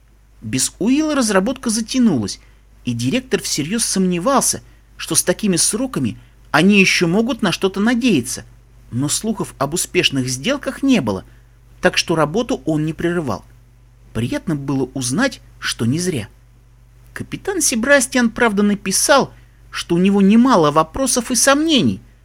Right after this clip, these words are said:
так что окончательного решения он еще не принял. Но это все равно был значительный шаг на пути к успеху и, вероятно, прорыву. Лин в мечтах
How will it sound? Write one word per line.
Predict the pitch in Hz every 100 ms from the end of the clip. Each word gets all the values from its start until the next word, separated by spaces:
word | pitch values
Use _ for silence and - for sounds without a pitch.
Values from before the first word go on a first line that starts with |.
| _ _ _ -
так | 196 -
что | - 202 -
окончательного | 190 196 196 - 226 170 165 151
решения | 156 - 277 240 190 -
он | 185
еще | 190 -
не | 220 240
принял. | 247 226 120 - _ _ _ - -
Но | 135 185
это | 247 247
все | - 233
равно | 247 277 254
был | 165 147
значительный | 131 175 - 190 170 160
шаг | - 269 262
на | 170
пути | 143 151 196
к | -
успеху | - - 120 - - - _ _ _ _ - -
и, | 131
вероятно, | 139 180 247 226
прорыву. | 220 180 180 165 98 - - _ _ _ _ _ -
Лин | 120 180 240 196
в | 135
мечтах | 156 - - 233